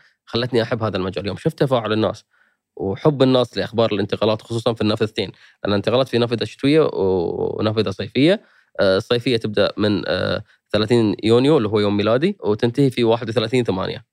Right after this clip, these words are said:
آه، أحيان-، في بعض الدوريات تكون لسه ما بدأت، وأغلب الدوريات تكون بدأت. و-، والنافذة الثانية تبدأ تقريبًا من، إن لم تخني الذاكرة، من نهاية شهر واحد،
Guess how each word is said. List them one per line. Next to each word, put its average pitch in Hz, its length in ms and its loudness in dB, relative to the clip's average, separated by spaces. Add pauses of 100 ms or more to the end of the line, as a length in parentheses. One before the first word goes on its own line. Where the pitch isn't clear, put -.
(160)
آه، 87 300 -2
أحيان-، 143 340 2
في 139 100 0
بعض 135 160 0
الدوريات 139 500 2
تكون 131 220 -2
لسه 139 220 -2
ما 127 80 2
بدأت، 160 340 -2
وأغلب 131 260 -2
الدوريات 127 260 0
تكون 107 200 -2
بدأت. - 260 -10 (560)
و-، 101 400 4
والنافذة 123 500 2
الثانية 175 280 2
تبدأ 143 220 -4
تقريبًا 143 400 0
من، 123 320 -2 (180)
إن 95 140 0
لم 117 140 0
تخني 120 260 0
الذاكرة، 120 440 0 (320)
من 110 140 4
نهاية 131 280 4
شهر 123 260 -2
واحد، 147 360 0